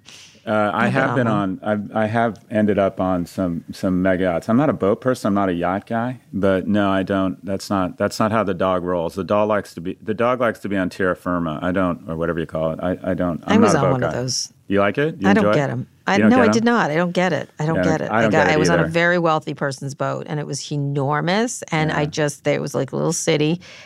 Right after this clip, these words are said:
Speaker 2: and I found it sad. I don't know how else to put it. It was very sad.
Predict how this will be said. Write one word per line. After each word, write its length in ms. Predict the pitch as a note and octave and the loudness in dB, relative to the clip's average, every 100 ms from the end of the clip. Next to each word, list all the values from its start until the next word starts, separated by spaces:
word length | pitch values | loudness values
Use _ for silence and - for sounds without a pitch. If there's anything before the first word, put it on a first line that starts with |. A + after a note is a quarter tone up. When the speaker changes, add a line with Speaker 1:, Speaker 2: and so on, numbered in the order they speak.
| - | -4
Speaker 2:
and 140 | E3 D#3+ | 0 2
I 100 | D#3+ | 2
found 300 | F3 E3+ E3+ | 0 0 -2
it 120 | - - | -4 -10
sad. 580 | - C#3+ D#3+ D#3+ C#3+ - - | -2 0 2 0 -4 -10 -6
I 60 | |
don't 140 | D#3+ D#3+ | -2 -2
know 100 | D#3 | -2
how 140 | D#3 | -2
else 100 | D#3 | -4
to 80 | C3+ | -6
put 200 | C3+ C#3+ | -6 -4
it. 120 | D3+ | -4
It 40 | D3 | -6
was 160 | D3 | -8
very 180 | C3+ D3 | -6 -6
sad. 500 | D3+ - - - D#3 | -6 -8 -6 -6 -8